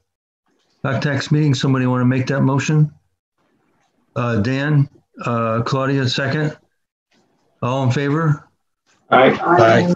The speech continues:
Speaker 1: Aye. Opposed? It's carried. Um, I don't know about your agenda. I have two items on my agenda. The, f-,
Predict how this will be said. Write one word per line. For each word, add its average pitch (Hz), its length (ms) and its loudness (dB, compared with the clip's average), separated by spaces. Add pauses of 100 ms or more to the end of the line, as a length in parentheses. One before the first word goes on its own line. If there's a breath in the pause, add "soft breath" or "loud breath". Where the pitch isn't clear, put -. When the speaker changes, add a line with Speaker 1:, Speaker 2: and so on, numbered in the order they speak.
Speaker 1:
Aye. 185 540 4
Opposed? - 340 -2 (600 loud breath)
It's - 120 -8
carried. 117 480 -2 (1000)
Um, 120 480 0 (760)
I 135 120 -4
don't 143 160 -2
know 135 160 -2
about 120 240 0
your 131 220 -2
agenda. 117 360 0
I 123 60 -2
have 127 200 -4
two 127 280 -2
items 123 380 0
on 113 100 0
my 110 160 0
agenda. 117 460 -2
The, 110 120 -2
f-, - 160 -8